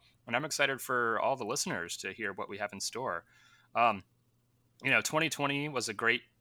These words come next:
really great year for the Epic Film Guys, but it was also a very, uh, challenging year. And we'll be completely honest, we had serious conversations about whether or not we should continue with the show. But I assure you all,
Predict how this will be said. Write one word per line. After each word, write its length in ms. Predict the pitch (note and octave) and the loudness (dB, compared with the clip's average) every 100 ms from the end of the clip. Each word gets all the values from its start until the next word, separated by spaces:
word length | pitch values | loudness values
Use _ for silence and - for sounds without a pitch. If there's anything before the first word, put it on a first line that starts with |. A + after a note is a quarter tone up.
| _ - | _ -4
really 180 | F3 F#3 | 0 2
great 280 | G#2 F#2 G2+ | 4 2 2
year 220 | F#2 F2+ | 0 0
for 360 | - F#2+ F#2 - | -2 -2 -2 -2
the 120 | G2+ | -2
Epic 200 | F2+ F#2+ | -2 -4
Film 240 | G2 F2+ | -8 -6
Guys, 360 | F2+ F#2 A2 - | -4 -4 -4 -4
but 100 | A#2+ | -4
it 40 | |
was 100 | A#2+ | 2
also 220 | F3 F3 G3+ | 4 4 4
a 40 | |
very, 380 | D#3 D3+ C#3 B2 _ - _ _ _ _ - | 6 6 4 -2 _ -20 _ _ _ _ -4
uh, 200 | B2 G#2+ | 2 2
challenging 520 | G#2 D#3 F3+ A2+ G#2 | 6 6 6 4 -2
year. 340 | F2 D2+ - - _ _ | -4 -8 -10 -16 _ _
And 260 | A#2 C3 B2+ | 4 6 6
we'll 100 | D#3 | 4
be 100 | G3+ | 4
completely 400 | - D#3 F3 C#3+ | 2 4 4 6
honest, 280 | C#3 A#2 - | 6 6 4
we 100 | C3+ | 6
had 200 | D3 C#3 | 8 8
serious 400 | - D3+ D3 C#3 | 6 6 6 6
conversations 720 | - C3+ A#2 A#2+ A2+ A#2+ G#2 | 4 4 4 2 2 0 -2
about 240 | G2+ G2 G#2+ | 4 4 4
whether 240 | A2+ G#2+ | 2 4
or 40 | |
not 200 | G#2 G2 | 4 2
we 80 | G#2 | 0
should 240 | G2+ G2 - | -2 -4 -4
continue 380 | A2 B2 A2+ | -6 -4 -2
with 120 | G2 - | -2 -4
the 80 | |
show. 420 | - A#2+ G2 E2+ F#2+ _ _ _ - - - _ | -2 2 2 2 -6 _ _ _ -20 -20 -20 _
But 220 | - C3 - | 10 10 12
I 100 | C#3+ | 10
assure 300 | - G3+ F3+ | 10 8 8
you 180 | B2 G2+ | 6 2
all, 320 | E2 E2+ | -2 -4